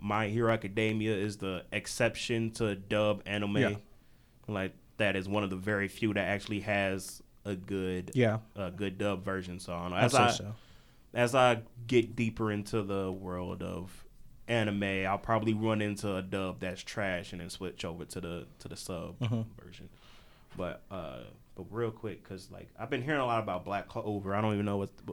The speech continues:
Speaker 1: what's that about. I don't
Speaker 2: Okay,
Speaker 1: even know the storyline.
Speaker 2: so, um, have you ever heard of Fairy Tail?
Speaker 1: Fairy Tail?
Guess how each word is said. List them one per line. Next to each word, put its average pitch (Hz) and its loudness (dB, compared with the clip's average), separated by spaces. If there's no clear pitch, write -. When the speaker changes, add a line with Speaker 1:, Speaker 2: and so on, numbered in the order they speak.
Speaker 1:
what's 120 2
that 113 6
about. 95 0
I 110 2
don't 113 8
Speaker 2:
Okay, 170 10
Speaker 1:
even 110 6
know 98 0
the - 0
storyline. 101 4
Speaker 2:
so, 143 12
um, 127 8
have 139 10
you 151 12
ever 156 12
heard 143 10
of 127 4
Fairy 131 6
Tail? 170 -2
Speaker 1:
Fairy 107 0
Tail? 110 -6